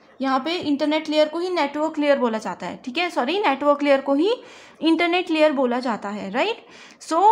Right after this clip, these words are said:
protocols in the O S I model are hidden, ठीक है। नेक्स्ट पॉइंट है हमारे पास, protocols of O S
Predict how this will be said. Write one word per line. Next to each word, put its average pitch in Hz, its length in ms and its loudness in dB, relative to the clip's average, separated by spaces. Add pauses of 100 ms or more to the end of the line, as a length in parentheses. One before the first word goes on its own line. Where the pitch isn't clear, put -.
(380)
protocols 330 600 2
in 349 220 0
the 320 100 4
O 294 140 6
S 294 160 0
I 320 200 4
model 311 380 2
are 349 100 2
hidden, 285 500 2 (680)
ठीक 262 140 -6
है। 330 60 2
नेक्स्ट 285 320 -4
पॉइंट 330 240 -4
है 339 120 -2
हमारे 277 260 0
पास, 262 440 -2
protocols 277 720 -4
of 269 420 0 (2250)
O 277 160 6
S 277 200 2